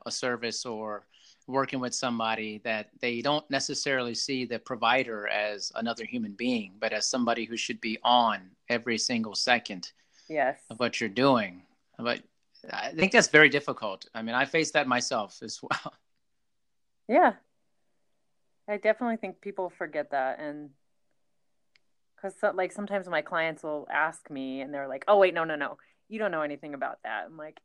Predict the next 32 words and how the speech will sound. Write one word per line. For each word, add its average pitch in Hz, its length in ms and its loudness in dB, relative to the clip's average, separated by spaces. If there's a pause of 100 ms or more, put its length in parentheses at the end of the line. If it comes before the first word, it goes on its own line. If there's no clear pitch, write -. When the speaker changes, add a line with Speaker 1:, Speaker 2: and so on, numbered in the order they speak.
(120)
Speaker 2:
"I 160 140 -2
probably 269 420 0
know 254 260 0
a 220 40 -4
little 240 180 -2
more 240 240 -4
than 220 380 -12
you 196 180 -12
think 220 200 -12
I 151 100 -4
do." 139 160 -14 (320)
Speaker 1:
Mm-hmm. 127 580 -2 (1120)
Yes. 110 580 0 (760)
So 156 100 4
how 180 160 8
do 226 60 4
you 196 160 2
balance, 151 460 6
how 160 140 0
do 175 80 -6
you, 151 540 -6 (960)
how - 180 -2
do 165 60 -2
you 160 140 -2
prepare 123 720 -6 (560)
to 127 400 -4
come 143 240 0
to 127 320 -2
a 117 60 0
session 117 640 -2 (180)
with 123 200 -6
your, 113 320 -2